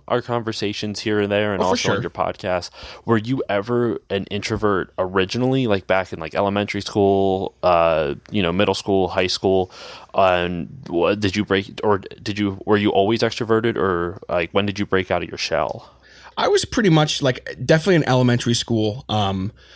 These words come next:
Speaker 2: I was pretty, like, introverted. I had my group of friends, even in high school for the most part, like, I had my group of friends,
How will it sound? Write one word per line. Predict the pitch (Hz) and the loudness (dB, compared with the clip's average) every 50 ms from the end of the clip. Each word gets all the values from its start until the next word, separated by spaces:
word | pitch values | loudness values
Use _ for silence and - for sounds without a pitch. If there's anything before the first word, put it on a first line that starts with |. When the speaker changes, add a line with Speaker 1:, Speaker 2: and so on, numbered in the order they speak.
| - - _ - | -20 -14 _ 0
Speaker 2:
I | 107 110 | 0 2
was | 107 104 104 - | 2 2 0 -2
pretty, | - - - 123 110 101 98 92 | -2 -4 -2 -2 0 0 0 -2
like, | 90 87 87 87 - - - - | -2 -2 -4 -4 -6 -8 -4 -2
introverted. | 107 113 113 113 101 110 107 110 113 110 | -2 0 0 0 2 2 2 2 2 2
I | 87 117 127 | 2 2 2
had | 127 131 123 127 | 2 2 2 2
my | 127 120 | 0 0
group | 117 113 123 127 117 117 | -2 0 -2 -2 -2 -2
of | 110 | -6
friends, | - - 127 135 156 | -2 0 0 0 2
even | 214 233 294 254 | 0 0 2 2
in | 214 156 | 2 2
high | 123 120 117 117 120 | 2 0 0 0 0
school | - - - 131 131 | -2 0 0 0 0
for | 123 - 120 | 0 0 0
the | 120 | 0
most | 117 107 104 113 - - | 2 2 0 0 0 0
part, | 123 | -2
like, | 120 - | 0 2
I | 131 135 | 2 2
had | 147 151 147 | 2 2 2
my | 143 127 | 2 0
group | 123 - 135 127 127 127 | 0 0 0 0 0 0
of | 113 | -6
friends, | - - 123 110 98 107 123 135 143 147 - - | -6 -4 -4 -2 -2 0 0 0 0 -2 -4 -6